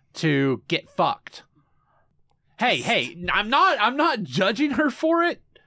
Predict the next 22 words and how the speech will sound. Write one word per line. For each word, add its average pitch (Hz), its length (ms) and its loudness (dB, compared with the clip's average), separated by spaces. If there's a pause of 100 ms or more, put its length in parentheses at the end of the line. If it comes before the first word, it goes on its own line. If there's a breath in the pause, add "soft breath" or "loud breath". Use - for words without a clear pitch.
Well, 208 140 -2
technically 226 380 0
I 170 80 0
am 147 180 0
'cause 151 180 -2
I'm 147 160 -2
using 151 320 -2
that 135 200 2
against 131 440 -4
her 123 160 0
in 117 120 -2
a, 117 340 2 (340 loud breath)
in 139 180 -6
a 127 80 0
court 147 380 0
of 120 280 0
alignment. 127 640 -2 (460 loud breath)
But, 143 460 0
uh, 156 300 0 (420)
<laughs> - 920 -4
but 202 200 2
no, 151 340 0